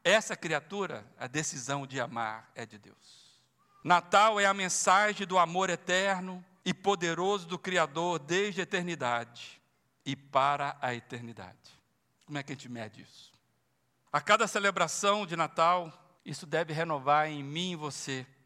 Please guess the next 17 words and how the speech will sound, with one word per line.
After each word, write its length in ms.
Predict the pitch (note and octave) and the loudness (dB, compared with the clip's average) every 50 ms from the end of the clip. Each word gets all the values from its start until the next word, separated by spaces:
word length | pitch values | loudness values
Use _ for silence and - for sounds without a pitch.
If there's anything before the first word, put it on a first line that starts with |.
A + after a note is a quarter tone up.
| _ _ _ _ - | _ _ _ _ -18
e 60 | D3 | -12
comunicar 720 | - D#3+ D#3 D3+ D#3+ D#3 D3+ C#3 D#3 D3+ - D3 D3+ D3+ | -8 -6 -4 -4 -2 -4 -4 -6 -6 -2 0 0 0 0
cada 300 | C#3+ - E3 D3 D3 C#3 | -2 -4 -4 -4 -2 -4
vez 200 | B2+ C#3 D#3+ D3 | -4 -4 -6 -6
mais 480 | C3 C3 C3+ C#3 C#3 C#3 C3+ C3+ B2+ - - | -6 -6 -4 -2 -2 -2 -4 -6 -8 -8 -4
esta 260 | C#3+ C#3+ D3+ - - | -4 -4 -2 -2 -4
promessa 640 | D#3 - E3+ D#3 C#3 C3 C#3 D3 D#3 D#3 - - E3 | -6 -4 -6 -6 -6 -4 -4 -4 -4 -4 -4 -8 -12
de 160 | C#3+ C3+ C#3 | -10 -6 -2
amor 400 | D3+ C#3 C3 C3 C3+ C#3+ D#3 E3 | -2 -2 -2 -4 -6 -4 -4 -2
eterno. 640 | D3+ C#3 C3+ - - B2 B2+ C3 B2+ A#2+ A#2 A2 G#2 G2+ _ _ _ _ _ _ | -4 -4 -6 -8 -8 -6 -4 -4 -4 -6 -8 -12 -18 -20 _ _ _ _ _ _
O 120 | - D3+ D#3 | 0 2 4
amor 300 | D3+ D3 D#3 E3+ F3+ E3 | 4 4 2 0 0 0
eterno 540 | D#3 D#3 - E3 E3 F3 F#3+ G3 F#3+ F#3 - | -2 -2 -2 0 0 2 0 0 -2 -6 -8
que 120 | - E3+ | -10 -12
continua 880 | - - - E3 F3 F3+ E3+ - E3 D#3 D#3+ F3+ G3+ A3 A#3 A#3+ A#3+ - - - _ _ _ _ | -12 -10 -6 -4 -4 -4 -4 -6 -6 -4 -4 -2 0 0 0 0 -2 -6 -12 -20 _ _ _ _
nos 300 | - C#3 D3+ D#3+ D3+ C#3+ | -8 -6 -6 -4 -2 0
amando. 640 | D#3+ D3+ D3 D3 D3+ D#3 E3 E3 D#3 D3 C#3 - | 0 0 0 -2 -2 -2 -2 -2 -4 -6 -10 -14